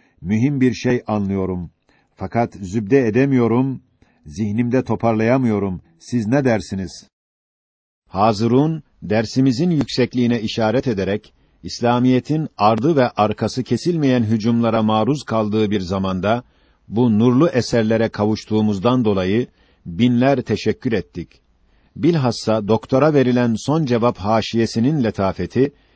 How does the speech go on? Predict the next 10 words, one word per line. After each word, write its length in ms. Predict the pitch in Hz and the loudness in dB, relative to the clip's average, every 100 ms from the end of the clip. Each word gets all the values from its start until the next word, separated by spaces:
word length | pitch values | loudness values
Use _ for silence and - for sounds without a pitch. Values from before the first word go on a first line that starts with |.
| _ - | _ -10
yüzümüzde 680 | 90 95 113 117 104 143 | -8 0 2 2 2 0
asarını 640 | 139 101 101 101 98 95 95 | 2 0 0 0 0 0 -2
göstermişti. 840 | 90 87 - 92 107 - - 76 - _ _ _ _ _ _ _ _ _ - | -2 -6 -6 -2 -2 -4 -12 -16 -18 _ _ _ _ _ _ _ _ _ -4
Bir 220 | 110 180 | 2 2
taraftan 640 | 165 147 135 135 135 139 120 | 4 2 4 2 2 0 -2
hınzır 360 | 127 143 127 170 | 0 2 2 2
etinin 400 | 147 131 131 127 | 2 2 2 0
hurmeti, 600 | 104 131 127 123 123 131 | 2 4 4 2 0 0
esbabı 500 | 120 101 131 127 127 | -2 -4 2 2 4
illeti, 640 | 127 120 117 110 123 143 | 2 2 2 2 2 0